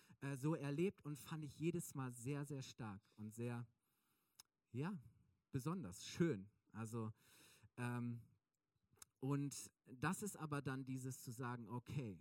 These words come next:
habe ich auch schon erlebt, dass Gott selber jemand die Auslegung geschenkt hat oder jemand da war. Ich habe es noch nie erlebt, dass keiner da war,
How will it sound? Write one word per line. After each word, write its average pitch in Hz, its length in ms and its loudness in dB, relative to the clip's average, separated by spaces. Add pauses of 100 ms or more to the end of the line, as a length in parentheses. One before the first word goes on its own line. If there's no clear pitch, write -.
(120)
habe 135 180 -4
ich - 120 -8
auch 147 120 0
schon 147 180 -4
erlebt, 131 280 0
dass 127 140 -6
Gott 110 180 -2
selber 147 300 2
jemand 139 360 0
die 131 80 -4
Auslegung 117 500 -2
geschenkt 113 400 -4
hat 113 200 -6
oder 143 360 2 (360)
jemand 113 340 -2
da 113 260 0
war. 117 180 0
Ich 113 120 -6
habe 139 100 -4
es - 60 -6
noch 143 120 0
nie 185 120 6
erlebt, 170 260 4
dass 131 140 -2
keiner 196 340 2
da 107 220 -4
war, 135 220 0